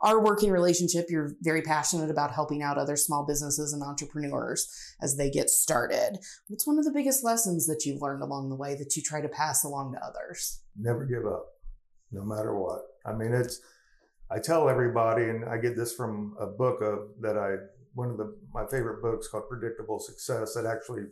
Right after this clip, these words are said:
Speaker 2: my bank gave me, the Farmers Bank here in town. But it, it's, sometimes it's like being on a whitewater rapid. You know, when you're trying to get over that big rapid that just keeps dragging you in and you keep going back and forth,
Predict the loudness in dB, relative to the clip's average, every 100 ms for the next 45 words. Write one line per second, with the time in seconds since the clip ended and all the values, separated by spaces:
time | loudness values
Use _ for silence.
0 | -10 -8 -4 -2 -2 -2 -4 -4 -8 -8
1 | -8 -8 -8 -4 -4 -4 -8 -10 -10 -10
2 | -8 -8 -12 -18 _ _ _ _ _ 0
3 | 0 -2 -8 -14 -12 -4 -2 0 0 -2
4 | 0 0 0 -2 -2 -2 0 0 0 0
5 | 0 0 -2 -4 -4 -12 -20 _ _ _
6 | _ -4 0 0 0 -2 -4 -4 0 2
7 | 2 2 4 6 4 2 2 2 2 4
8 | 4 6 4 6 6 2 0 -2 -2 -6
9 | -4 -4 -4 0 4 4 4 0 0 0
10 | 0 0 -4 -4 -2 0 2 4 4 4
11 | 0 -4 -2 0 0